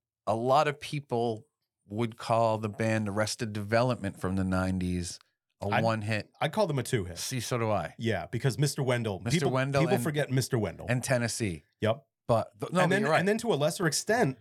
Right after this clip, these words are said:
Speaker 2: People Every Day
Speaker 1: Yeah.
Speaker 2: is another one, which is really just everyday people.
Speaker 1: Everyday people. But
Speaker 2: Yeah.
Speaker 1: they did a cool hip hop
Speaker 2: They did,
Speaker 1: sort
Speaker 2: yeah.
Speaker 1: of mellow spin on it.
Speaker 2: Mm-hmm.
Speaker 1: Um, dig
Speaker 2: And
Speaker 1: a
Speaker 2: Tennessee's an iconic song.
Speaker 1: Yeah, it's
Speaker 2: It's,
Speaker 1: amazing.
Speaker 2: yeah.
Speaker 1: That sam-, Tennessee.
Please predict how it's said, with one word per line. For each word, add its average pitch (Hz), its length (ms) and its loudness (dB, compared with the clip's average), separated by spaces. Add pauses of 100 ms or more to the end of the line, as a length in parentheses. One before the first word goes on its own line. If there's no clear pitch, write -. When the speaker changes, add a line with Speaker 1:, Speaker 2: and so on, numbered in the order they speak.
(120)
Speaker 2:
People 156 300 4
Every 147 200 4
Day 107 260 2 (340)
Speaker 1:
Yeah. 160 300 4
Speaker 2:
is 131 140 0
another 151 220 2
one, 110 180 2
which 123 180 0
is 107 220 -4
really 123 260 4
just 113 300 -2 (760)
everyday 110 340 -4
people. 85 280 -14
Speaker 1:
Everyday 131 260 -2
people. 110 320 -2
But 120 100 0
Speaker 2:
Yeah. 117 60 0
Speaker 1:
they 151 100 2
did 147 140 2
a 139 40 -4
cool 147 300 2
hip 127 280 0
hop 123 220 2
Speaker 2:
They 123 100 2
did, 113 120 0
Speaker 1:
sort 127 240 0
Speaker 2:
yeah. 120 60 0
Speaker 1:
of 110 60 -6
mellow 120 420 2
spin 113 380 -2
on 117 180 4
it. 117 220 -2
Speaker 2:
Mm-hmm. 135 440 -2
Speaker 1:
Um, 117 460 2 (280)
dig 135 120 0
Speaker 2:
And 165 100 4
Speaker 1:
a 143 40 -4
Speaker 2:
Tennessee's 180 400 2
an 117 80 2
iconic 98 380 -4
song. - 300 -10
Speaker 1:
Yeah, 113 160 4
it's - 120 -4
Speaker 2:
It's, 135 80 2
Speaker 1:
amazing. 110 320 2
Speaker 2:
yeah. 98 80 4
Speaker 1:
That 98 100 0
sam-, 117 280 0
Tennessee. 123 800 -2